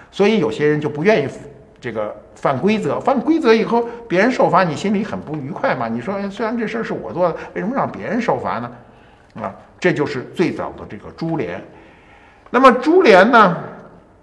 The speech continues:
在中国历史上啊，株连是有这个，有传统的，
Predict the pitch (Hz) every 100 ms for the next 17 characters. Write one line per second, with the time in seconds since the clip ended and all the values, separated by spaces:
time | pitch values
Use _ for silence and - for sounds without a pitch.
0 | _ _ _ _ _ 240 196 285 311 226
1 | 302 180 - 78 - 92 87 64 80 -
2 | - _ - 147 123 117 127 - 110 87
3 | 71 64 - 98 87 76 71 - - _
4 | - 82 - 139 113 -